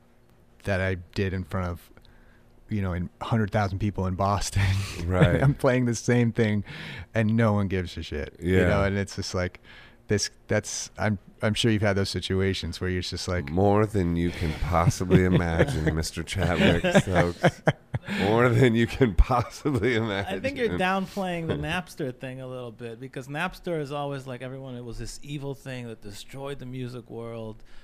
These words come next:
Speaker 3: And it's v-, it's a very particular era, and
Speaker 1: Yeah,
Speaker 3: it was the first
Speaker 1: yeah.
Speaker 3: file sharing thing. It's like,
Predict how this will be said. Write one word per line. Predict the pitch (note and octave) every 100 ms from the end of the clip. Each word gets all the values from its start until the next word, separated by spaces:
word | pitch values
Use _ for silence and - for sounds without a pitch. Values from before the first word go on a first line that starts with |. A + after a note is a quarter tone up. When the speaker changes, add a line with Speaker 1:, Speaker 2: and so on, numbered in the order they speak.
| -
Speaker 3:
And | - B2
it's | B2 A#2
v-, | C3
it's | D3+ D3 C3
a | B2+
very | B2+ E3+ F3+ F3+
particular | E3 C#3+ D#3 D3+ C#3 C3
era, | C#3 D3 C#3 A#2+ A#2 - -
and | A#2+ B2 B2+ A#2+ -
Speaker 1:
Yeah, | A#2 B2+ B2+ A#2+ A2+
Speaker 3:
it | D#3
was | D#3+ D3
the | A#2+
first | C#3
Speaker 1:
yeah. | D3 C3 G#2+
Speaker 3:
file | F3+ F#3+ G3
sharing | - F3+ E3
thing. | - D#3+ D#3 D3+
It's | -
like, | D#3